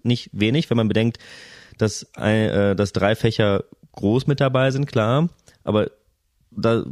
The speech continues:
ein weiteres Drittel davon, von den anderen Fächern, selbst von den großen Fächern, war halt einfach so, absolut irrelevant. Und, ähm, ich muss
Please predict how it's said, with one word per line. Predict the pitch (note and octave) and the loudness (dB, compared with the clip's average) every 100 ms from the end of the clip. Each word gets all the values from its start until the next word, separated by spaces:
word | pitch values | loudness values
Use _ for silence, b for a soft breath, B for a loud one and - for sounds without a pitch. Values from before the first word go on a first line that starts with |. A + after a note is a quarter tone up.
| B2 - | -12 -2
ein | A2+ | 0
weiteres | A#2 C#3 B2+ | 2 0 -2
Drittel | C3+ C#3+ | -2 0
davon, | B2+ - C#3 C#3+ D3+ - | -2 0 0 0 -2 -4
von | A#2+ | -4
den | D2 | -4
anderen | A2+ B2 | -4 -2
Fächern, | B2+ A#2+ B2 B2 | -2 0 0 0
selbst | A#2+ - | 0 -2
von | - C3 | 0 2
den | A#2+ B2 | 4 2
großen | A2+ A#2+ E3 B2 | 2 0 0 0
Fächern, | A2+ A#2+ A#2+ B B B B B | 2 2 0 B B B B B
war | A2+ | 0
halt | A2+ | 2
einfach | G2 A#2 A#2 - - _ | 2 2 -2 -2 -16 _
so, | G#2+ G#2+ - D2 - | -8 -8 -8 -12 -8
absolut | - - - | -4 -2 0
irrelevant. | C3 B2 F2+ F2 E2+ - | 2 2 2 0 -2 -2
Und, | G2 G2+ G2 - - | 0 0 0 -8 -10
ähm, | - G2 G2+ G#2 G#2 - _ | -2 0 2 2 0 -2 _
ich | - G2+ | -4 0
muss | B2+ D3 - | 2 2 -2